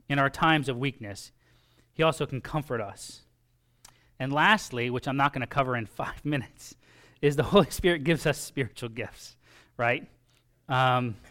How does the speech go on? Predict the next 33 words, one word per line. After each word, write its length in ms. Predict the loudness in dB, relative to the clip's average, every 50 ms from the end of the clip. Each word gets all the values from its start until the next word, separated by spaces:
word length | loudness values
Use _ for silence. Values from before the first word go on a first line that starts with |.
| -20 _ _ _ _ _ _ _ _ _ _ _ _ _ _ _ _ _ _ _ _ _ _ _ 2
I'm 120 | 4 4
gonna 80 | 6 6
make 180 | 4 4 2
a 60 | 2
distinction 480 | -2 -2 -2 0 0 0 0 -2 -4 -4
here. 440 | -2 -2 0 0 2 2 0 0 -2 -6 -16 -20 _ -4
Um, 580 | -2 0 2 2 2 2 0 -2 -4 -8 -12 -16 _ _
the 100 | -2 2
Holy, 200 | 4 6 6 4
the 220 | 4 0 -4 -8 -8
spiritual 420 | -6 -2 0 0 0 0 0 -2
gifts 220 | -2 -2 -2 -2 -4
are 140 | -2 -2 0
not 460 | 2 4 4 4 4 4 2 -2 -10 _ _ _
fruit 240 | -10 -8 -8 -8 -8
of 100 | -10 -12
the 80 | -12 -14
Spirit. 400 | -14 -12 -12 -12 -12 -12 -14 -20 _ _ _ _ _ _ _ _ _ _ _ _ _ _ _ _ _ _ 0
In 80 | 4
my 160 | 6 8 8 8
definition, 480 | 6 4 4 2 0 -2 -2 -2 -6
fruit 220 | -4 -2 -2 0 0
of 60 | 0
the 80 | 0
Spirit, 540 | -2 -4 -8 -8 -2 0 2 4 4 2 0
right, 360 | 0 2 2 2 2 0 -4 -10 _ _ _
you 100 | -6 -4
know, 100 | -4 -2
love, 580 | -2 0 2 4 6 6 6 4 2 0 -4 -10
joy, 440 | -4 0 0 2 2 2 0 0 -2 -6
peace, 380 | -12 -10 -6 -6 -6 -6 -6 -10
forbearance, 760 | -12 -10 -8 -6 -4 0 2 2 2 2 0 -2 -8 -12 -16
kindness, 720 | -18 -8 -2 0 0 2 0 0 -2 -6 -10 -12 -16 -16